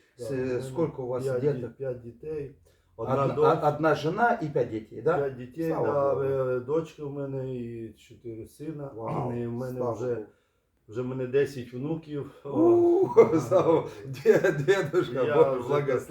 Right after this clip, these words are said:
Speaker 1: такий,
Speaker 2: да.
Speaker 1: да, старший брат.
Speaker 2: <laughs> Слава
Speaker 1: Е,
Speaker 2: Ісусу.
Speaker 1: мені не дають, звісно, що я вже шістдесят маю років, ну,
Speaker 2: Вау.
Speaker 1: п'ятдесят дають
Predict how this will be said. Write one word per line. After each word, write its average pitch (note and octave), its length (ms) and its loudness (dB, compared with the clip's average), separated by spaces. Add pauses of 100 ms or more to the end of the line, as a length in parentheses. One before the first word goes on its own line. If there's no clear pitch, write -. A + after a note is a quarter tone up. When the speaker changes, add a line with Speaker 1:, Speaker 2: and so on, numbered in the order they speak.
(120)
Speaker 1:
такий, A#2 100 -4
Speaker 2:
да. A2+ 120 -2
Speaker 1:
да, G#2 140 -4
старший - 800 -10
брат. A2 440 -6 (420)
Speaker 2:
<laughs> - 500 -10
Слава C3 380 4
Speaker 1:
Е, A#2+ 120 4
Speaker 2:
Ісусу. B2+ 120 -6 (180)
Speaker 1:
мені E3+ 120 4
не D#3 120 0
дають, D3+ 440 -2
звісно, D#3+ 920 -6 (600)
що C#3 120 -8
я C#3 140 -2
вже B2 200 -6
шістдесят C#3 440 -12
маю C#3 280 -4
років, C3+ 320 -6
ну, C#3+ 240 -14
Speaker 2:
Вау. F#2 340 -14
Speaker 1:
п'ятдесят C#3 420 -10
дають C#3 300 -8